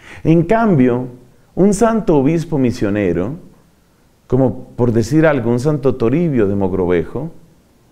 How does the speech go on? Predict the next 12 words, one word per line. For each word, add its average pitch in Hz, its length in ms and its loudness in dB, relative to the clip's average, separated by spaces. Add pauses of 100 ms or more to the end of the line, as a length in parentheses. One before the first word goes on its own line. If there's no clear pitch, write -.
(960)
él 214 280 2
sí 180 180 -2
puede 170 280 2
mirar 147 320 2
a 143 120 -2
todos 190 680 0 (460)
y 123 100 -2
a 131 100 -4
todos 175 200 2
sentir 160 400 -2
los 165 240 -6
hijos. - 560 -12